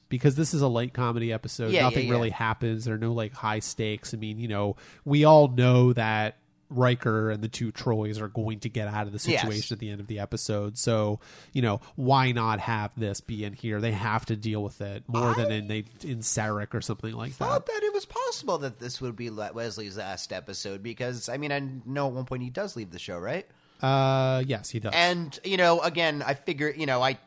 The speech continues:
Speaker 2: I'm fairly sure it is for a re-, like, you know, he finally does go to the academy, you know. I thought it would be this episode. They gave it another we-, a year at least, so maybe next year will be his last season. Um,
Speaker 1: Right.
Speaker 2: you know, and again, it is inevitable. He is just kinda cooling his heels on this ship,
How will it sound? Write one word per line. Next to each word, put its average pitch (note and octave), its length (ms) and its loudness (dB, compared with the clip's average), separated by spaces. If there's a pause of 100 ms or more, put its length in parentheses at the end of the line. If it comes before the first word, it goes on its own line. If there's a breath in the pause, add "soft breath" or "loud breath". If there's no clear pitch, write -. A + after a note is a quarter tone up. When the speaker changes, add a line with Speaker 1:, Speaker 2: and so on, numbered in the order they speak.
(220)
Speaker 2:
I'm C3 140 -4
fairly B2+ 300 -2
sure C#3+ 260 0
it A2+ 80 -4
is A#2+ 180 -4
for A2 220 -6
a G2+ 60 -4
re-, G2 280 -8
like, G2 200 -10
you G#2+ 60 -8
know, G2 100 -8
he G2+ 80 -10
finally F#2+ 340 -6
does G2 360 -8
go G2+ 140 -10
to F#2+ 80 -12
the F2+ 140 -14
academy, E2+ 640 -10
you F#2 100 -14
know. E2+ 220 -12 (400 soft breath)
I E3+ 80 -2
thought G#3+ 240 2
it G#3 80 2
would F#3 100 -2
be E3 140 -4
this D3+ 200 -4
episode. B2+ 800 -4
They A#2+ 120 -6
gave C#3 280 -4
it C3 80 -6
another B2 340 -2
we-, G2 300 -10
a G2 300 -8
year G#2+ 340 -6
at F#2+ 140 -14
least, G2 280 -8
so F#2+ 200 -4
maybe F#2+ 280 -8
next F#2+ 400 -10
year E2 140 -12
will G#2 160 -8
be F2+ 140 -14
his F2+ 200 -12
last E2 320 -6
season. E2+ 600 -10
Um, C3+ 100 0
Speaker 1:
Right. A2 580 6 (280 soft breath)
Speaker 2:
you G#2+ 120 -6
know, G2+ 360 -2
and B2+ 320 2
again, F3+ 320 -2
it D#3+ 100 -2
is F3 180 -2
inevitable. C#3+ 760 -4
He A#2 240 -8
is B2+ 280 -4
just - 200 -12
kinda G2 480 -6
cooling F#2+ 320 -10
his F2 140 -10
heels A#2+ 340 -6
on F#2 240 -10
this F2 140 -10
ship, - 420 -10